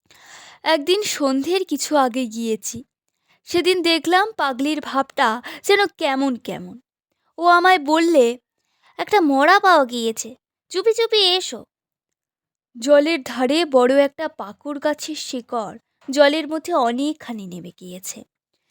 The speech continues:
সেই জড়ানো, পাকানো, জলমগ্ন শিকড়ের মধ্যে একটা ষোলো সতেরো বছরের মেয়ের মরা বেঁধে আছে। কোনো ঘাট থেকে ভেসে এসেছে বোধহয়।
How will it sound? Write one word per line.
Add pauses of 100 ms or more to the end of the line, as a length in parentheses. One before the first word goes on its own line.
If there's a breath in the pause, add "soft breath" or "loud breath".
(280 soft breath)
সেই
জড়ানো,
পাকানো,
জলমগ্ন
শিকড়ের
মধ্যে (400 loud breath)
একটা
ষোলো
সতেরো
বছরের (360)
মেয়ের
মরা
বেঁধে
আছে। (960 soft breath)
কোনো
ঘাট
থেকে
ভেসে
এসেছে
বোধহয়।